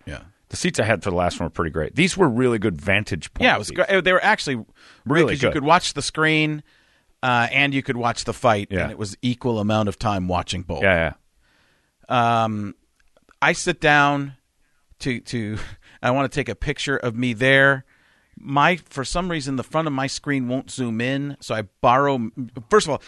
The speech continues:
Speaker 1: I'd go to take a picture of myself, a selfie with the ring in the background, and the guy in back of me who's on the other side, he's like, "Whoa, whoa, whoa, whoa." I'm like, "Dude, I'm not taking a picture of you.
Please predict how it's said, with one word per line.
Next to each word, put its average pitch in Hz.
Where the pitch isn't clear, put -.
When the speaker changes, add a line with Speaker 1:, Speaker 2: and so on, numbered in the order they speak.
Speaker 1:
I'd 156
go 175
to 139
take 147
a -
picture 165
of 113
myself, 113
a 123
selfie 107
with 120
the 117
ring 139
in 131
the 113
background, 107
and 127
the 113
guy 127
in 113
back 135
of 113
me 104
who's 110
on 113
the 117
other 113
side, 120
he's 117
like, 104
"Whoa, 269
whoa, 277
whoa, 220
whoa." 87
I'm 139
like, 127
"Dude, 113
I'm 101
not 117
taking 92
a 87
picture -
of -
you. -